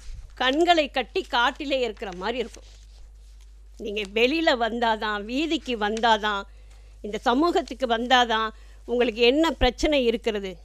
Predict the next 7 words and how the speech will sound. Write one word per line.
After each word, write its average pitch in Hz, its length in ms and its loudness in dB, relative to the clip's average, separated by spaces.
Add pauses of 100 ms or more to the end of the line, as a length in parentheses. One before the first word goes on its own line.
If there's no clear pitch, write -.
(320)
அதை 214 260 -4
எப்படி 302 320 0 (520)
நம்ம 220 180 -2
வந்து 233 260 0 (280)
சரி 269 260 0
பண்ண 262 240 -2
முடியும். 220 360 -8